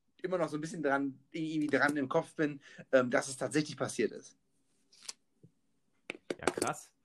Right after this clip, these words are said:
Speaker 2: So echt war das?
Speaker 1: Ja. Sum, Sum eighty-one. S-, Sum eighty-five. One nine.
Speaker 2: <laughs> Stimmt alles.
Speaker 1: Ja, ich, also ich,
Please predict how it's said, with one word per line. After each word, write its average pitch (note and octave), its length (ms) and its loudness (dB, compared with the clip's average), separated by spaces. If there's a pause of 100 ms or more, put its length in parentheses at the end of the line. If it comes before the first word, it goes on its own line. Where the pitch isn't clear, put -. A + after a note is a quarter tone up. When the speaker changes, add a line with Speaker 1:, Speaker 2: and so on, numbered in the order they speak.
(260)
Speaker 2:
So - 160 -8
echt F#3+ 240 -8
war A#2+ 140 -6
das? C#3+ 260 -10 (120)
Speaker 1:
Ja. E3+ 420 2 (320)
Sum, F3+ 460 6
Sum F3+ 260 6
eighty-one. D#3+ 480 6 (160)
S-, - 280 -10 (120)
Sum - 240 0
eighty-five. - 600 -6 (460)
One B2 240 6
nine. - 140 -6 (2000)
Speaker 2:
<laughs> - 680 0 (500)
Stimmt - 340 -6
alles. G2 380 -8 (2250)
Speaker 1:
Ja, A#2 160 6
ich, B2+ 160 8
also C3+ 120 12
ich, F#3 240 8